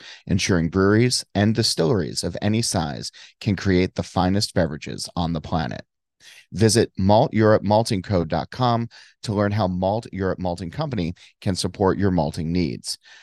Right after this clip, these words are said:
Contact Malt Europe Malting Company at customer success at malt europe dot com or dial eight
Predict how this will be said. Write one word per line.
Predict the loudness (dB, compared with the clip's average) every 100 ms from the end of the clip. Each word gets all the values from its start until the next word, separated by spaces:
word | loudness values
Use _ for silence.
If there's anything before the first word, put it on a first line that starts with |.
| -4
Contact | 0 2 4 0 0
Malt | 2 4 2 0
Europe | 2 4 4
Malting | 2 2 0
Company | -4 -6 -4 -6 -6 -2
at | -2 -2 -8 -20 _ -8
customer | -4 -4 -2 -2
success | -2 -2 0 0 -2 -6 -4
at | -4 -4 -6
malt | -2 0 0
europe | -2 -2 -2
dot | -6 -4
com | 2 2 2 -4 -18 _ 0
or | 4 4 2 -4 -2
dial | 0 0 -2 -4
eight | -6 -6